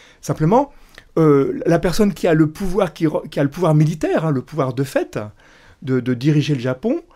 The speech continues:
euh, est obligée, en quelque sorte, de se rapprocher de l'empereur pour que l'empereur lui fournisse la légitimité. Alors, il peut le faire par la force, par l'intimidation, par la menace,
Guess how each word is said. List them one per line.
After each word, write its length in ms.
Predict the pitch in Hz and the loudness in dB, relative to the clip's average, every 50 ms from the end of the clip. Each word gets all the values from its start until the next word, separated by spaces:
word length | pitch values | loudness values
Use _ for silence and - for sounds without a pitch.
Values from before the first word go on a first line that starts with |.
| - - - - _ _ _ _ - | -20 -20 -20 -20 _ _ _ _ 0
euh, 300 | 156 147 139 135 127 113 - _ _ _ _ _ _ _ _ _ | 2 4 4 4 2 0 -4 _ _ _ _ _ _ _ _ _
est 200 | 202 175 - 226 | 2 4 4 2
obligée, 520 | 202 175 226 254 277 302 320 311 202 - _ _ - | 2 4 2 4 4 4 2 2 -2 -6 _ _ -12
en 80 | 151 135 | -10 -8
quelque 200 | - 147 - - | -8 -10 -10 -8
sorte, 200 | - 226 190 160 | -10 -10 -6 -4
de 100 | 156 147 | -4 -4
se 140 | - - | -2 -2
rapprocher 1000 | 147 123 - 190 208 208 214 - - 180 170 156 - - 190 170 151 139 135 - _ _ _ _ _ _ _ _ | -4 -4 0 0 0 0 0 -2 -2 -2 -2 -2 -2 -4 -2 -2 -2 -2 -4 -8 _ _ _ _ _ _ _ _
de 100 | - 151 156 | 0 2 4
l'empereur 680 | 151 143 143 143 - - 202 247 349 403 320 - - _ _ _ _ _ _ _ - | 4 2 2 -4 -2 0 0 0 0 -2 -6 -10 -12 _ _ _ _ _ _ _ -4
pour 160 | 220 202 208 | -4 0 2
que 80 | 208 | 4
l'empereur 1000 | 185 165 147 131 - 175 180 202 - - - - - 190 269 330 359 285 - - _ _ _ _ _ _ _ - | 4 4 2 0 -2 -2 0 -2 -2 -4 -10 -4 -2 0 0 0 -2 -4 -8 -16 _ _ _ _ _ _ _ -16
lui 600 | - - 156 160 156 160 175 202 233 277 - - _ _ _ _ - | -8 -6 -4 -2 -2 -2 2 2 2 0 0 -6 _ _ _ _ -20
fournisse 440 | - - - 147 151 170 240 247 - | -14 -8 0 2 2 4 2 2 0
la 100 | - 175 | -2 0
légitimité. 640 | 156 165 151 156 175 185 175 160 - 151 120 - - - | 0 0 0 -2 -4 -6 -8 -6 -4 -6 -6 -6 -4 -2
Alors, 180 | 143 143 151 | 0 0 2
il 120 | 185 185 - | 0 0 4
peut 120 | - 190 | 6 6
le 100 | 160 156 | 6 6
faire 220 | 156 180 160 - | 4 2 -2 -2
par 240 | - - 143 131 127 | -2 -4 -4 -2 -2
la 140 | 123 120 123 | -2 -4 -4
force, 360 | - - 214 262 285 - - | -4 -4 -2 -2 -2 -4 -4
par 140 | - 147 127 | -4 -4 -2
l'intimidation, 840 | 123 123 120 - 139 123 123 117 113 113 117 - 190 208 277 330 302 | -2 -2 -4 -4 -4 -4 -2 -2 -4 -4 -4 -4 -4 -4 -2 -2 -4
par 200 | - - 123 123 | -4 -4 -4 -2
la 120 | 123 120 | -2 -4
menace, 520 | 120 120 127 135 175 - 339 - - - | -4 -2 -2 -2 0 0 -2 -4 -4 -10